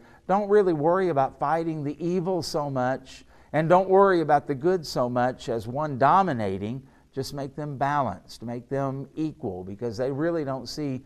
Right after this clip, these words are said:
sin or anything like that in the way that the Bible teaches it. So that's the second thing wrong with it. We just, we don't really fight, we don't really conquer, we don't really overcome, we, we're not really sanctified by anything. We just want to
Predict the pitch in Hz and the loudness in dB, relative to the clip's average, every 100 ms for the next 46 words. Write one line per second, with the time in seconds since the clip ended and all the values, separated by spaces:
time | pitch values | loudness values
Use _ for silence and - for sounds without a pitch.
0 | - _ - - 143 135 131 131 120 110 | -18 _ -12 -6 -4 -2 -4 -4 -2 -2
1 | 127 139 139 - 131 131 117 113 139 120 | -2 -4 -6 -6 -8 -6 -10 -6 -4 -4
2 | 123 120 120 120 120 113 107 113 107 113 | -6 -6 -4 -2 -2 -2 -2 0 0 0
3 | 104 95 170 160 113 85 85 - _ - | -2 -4 -4 -4 -4 -6 -8 -12 _ -20
4 | - - - - 151 180 233 - 165 143 | -20 -20 -2 2 8 8 6 2 -2 0
5 | 208 196 185 - 151 143 156 165 156 120 | 2 2 -2 -4 -4 2 4 4 4 2
6 | 92 92 131 123 147 143 - - - 185 | 0 0 -2 2 0 0 -14 -4 4 6
7 | 185 175 139 104 - 156 180 185 - 131 | 8 6 6 2 4 6 6 4 -2 -2
8 | 139 139 135 123 123 156 180 170 190 175 | -2 0 0 -2 -2 -2 -2 0 0 0
9 | 156 151 143 127 151 131 131 120 113 - | 0 0 0 0 2 4 2 0 -4 0
10 | 190 190 185 147 120 117 127 95 127 113 | 4 4 2 0 -2 -2 -4 -4 -4 -4
11 | - 170 180 - 156 - 139 143 143 139 | -2 -2 -2 -4 -6 -2 0 0 0 0
12 | 139 139 127 135 131 - _ _ _ _ | -2 -4 -4 -2 -2 -6 _ _ _ _
13 | - - - _ 131 147 143 135 - 127 | -20 -20 -20 _ 2 4 6 4 4 -2
14 | 127 123 139 120 | -2 -2 0 2